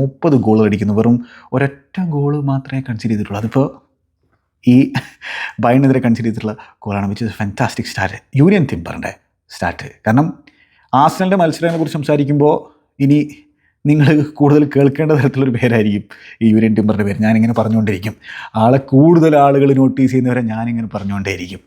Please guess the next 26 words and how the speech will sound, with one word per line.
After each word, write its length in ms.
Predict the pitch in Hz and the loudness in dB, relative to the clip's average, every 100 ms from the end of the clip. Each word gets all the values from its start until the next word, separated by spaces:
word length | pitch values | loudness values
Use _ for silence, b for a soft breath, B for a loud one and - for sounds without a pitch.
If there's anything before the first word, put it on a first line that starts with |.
| - B B B | -16 B B B
അപ്പോൾ 180 | 135 156 - B B B B - | 2 2 0 B B B B 0
ടിംബർ 220 | 160 170 170 - - 139 | 2 4 2 -2 -10 -2
ഹൺഡ്രഡ് 360 | 147 156 151 156 | 2 2 2 2
പെർസെന്റ് 320 | 147 139 135 131 | 0 0 0 0
ഏരിയൽ 200 | 127 127 123 | 4 2 2
ഡ്യൂലുകൾ 240 | 123 123 113 | 2 2 4
വിൻ 100 | 113 | 4
ചെയ്തിട്ടുണ്ട് 340 | 113 113 110 113 | 2 0 0 0
ഈ 20 | 110 | 0
മത്സരത്തിൽ. 400 | 107 110 110 110 143 - 117 | -2 -6 -8 -6 -8 -6 0
മൂന്നിൽ 240 | 113 107 107 | 2 2 2
മൂന്ന് 220 | 113 127 - - _ _ _ - | 2 2 0 -10 _ _ _ 0
ഏരിയൽ 340 | 131 151 147 117 | 4 4 4 2
ഡ്യൂലുകൾ. 320 | 92 85 82 - 120 | -2 -4 -12 -12 -10
അത്ര 260 | 113 - 139 131 | -10 -4 -2 0
ഹൈറ്റുള്ള 320 | 131 135 135 | -2 0 0
ഒരു 80 | 131 | 2
ചങ്ങായല്ല 300 | 135 139 135 135 | 2 4 4 2
എന്ന് 120 | 131 - | 0 -4
നമുക്ക് 180 | 143 139 | -8 -2
എല്ലാവർക്കും 240 | 143 143 120 | 0 2 0
അറിയാം, 160 | 95 98 | -2 -8
പക്ഷേ 140 | 110 - | -10 -6
സ്റ്റിൽ 180 | 135 147 b b b 123 | -6 -6 b b b 0
ആൾ 180 | 117 117 - _ _ _ _ _ _ _ - | 2 2 -4 _ _ _ _ _ _ _ -2
മുത്താണ്. 480 | 135 135 135 - | 0 2 0 0